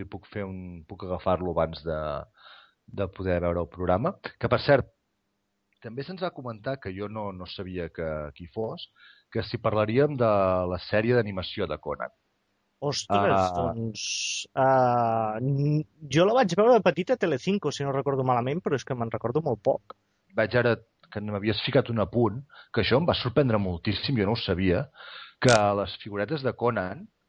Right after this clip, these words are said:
Speaker 2: Sí.
Speaker 1: eh, es van acabar reciclant amb les figuretes de He-Man.
Speaker 2: Ah.
Speaker 1: Perquè els hi va semblar massa violenta la pel·lícula, es van voler desvincular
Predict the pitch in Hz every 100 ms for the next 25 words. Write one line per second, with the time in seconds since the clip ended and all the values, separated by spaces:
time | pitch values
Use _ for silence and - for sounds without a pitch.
0 | _ _ - 127 104 104 98 92 127 160
1 | 143 123 120 120 - - - 117 113 180
2 | - _ _ _ - 101 95 92 92 -
3 | 101 95 117 127 120 147 - - _ _
4 | 147 - _ _ _ _ _ _ - _
5 | 110 98 98 92 87 85 87 95 - 107
6 | 107 104 - 107 95 98 107 101 101 98
7 | 123 139 147 175 107 101 101 101 98 101
8 | 95 - 117 135